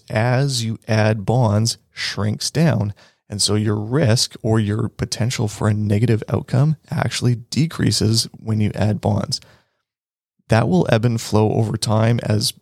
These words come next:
as bonds perform differently, of course. But that would be the reason why you had bonds in the first place. Not everybody has the capacity or the preference to invest for absolute most return that you can possibly find.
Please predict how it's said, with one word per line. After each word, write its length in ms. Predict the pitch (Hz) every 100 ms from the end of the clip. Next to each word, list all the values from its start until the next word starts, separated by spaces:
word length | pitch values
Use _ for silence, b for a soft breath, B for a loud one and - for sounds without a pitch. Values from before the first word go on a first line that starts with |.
| _
as 180 | - 107
bonds 440 | 104 - 107 107 - -
perform 420 | - 98 92 98
differently, 540 | 82 - - 139 151
of 140 | - -
course. 340 | - - 156 - b b b b _ -
But 360 | 107 98 -
that 220 | - 127
would 140 | 147 147
be 120 | 131
the 120 | 113
reason 480 | - 110 107 104 95
why 200 | 107 104
you 160 | 104 110
had 180 | 107
bonds 420 | - - - - -
in 100 | 120
the 80 | 113
first 240 | - 73
place. 280 | - - - - _ _ _ _ _ _
Not 240 | 120 135
everybody 400 | 131 123 117 127 127
has 200 | 110 107
the 100 | 101
capacity 720 | - 117 - 117 117 123 120
or 220 | - 107
the 220 | 107 - -
preference 680 | - 117 113 123 123 -
to 180 | - 113
invest 420 | 107 104 - -
for 240 | - 110 107 -
absolute 480 | 127 - - 123
most 380 | - 113 110 -
return 340 | 110 - 107 107
that 120 | -
you 100 | 127
can 140 | -
possibly 460 | - 95 113 - 107
find. 440 | - 85 110 110